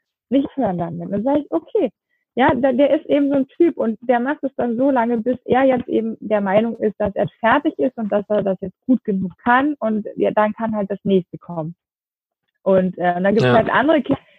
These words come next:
Speaker 1: die haben halt eben jede Stunde irgendwie auf was anderes Lust,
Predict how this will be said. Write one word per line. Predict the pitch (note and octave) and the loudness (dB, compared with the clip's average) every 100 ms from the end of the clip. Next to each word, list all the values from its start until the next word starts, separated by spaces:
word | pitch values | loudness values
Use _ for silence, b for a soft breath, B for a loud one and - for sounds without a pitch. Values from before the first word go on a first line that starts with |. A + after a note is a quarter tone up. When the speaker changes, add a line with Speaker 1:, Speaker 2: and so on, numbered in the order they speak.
| b | b
Speaker 1:
die | A#3 A#3+ | 0 4
haben | A#3 C4 | 4 4
halt | B3+ A#3 | 2 2
eben | A#3 G#3 | 0 2
jede | A3+ A#3 | 0 0
Stunde | - A#3+ A#3 | -2 0 0
irgendwie | G#3+ G#3+ A3+ | -2 -2 0
auf | G#3+ | 0
was | A3 A3 | -2 -4
anderes | - D4 F4 F#3+ - | -2 0 0 0 0
Lust, | D#3 | -2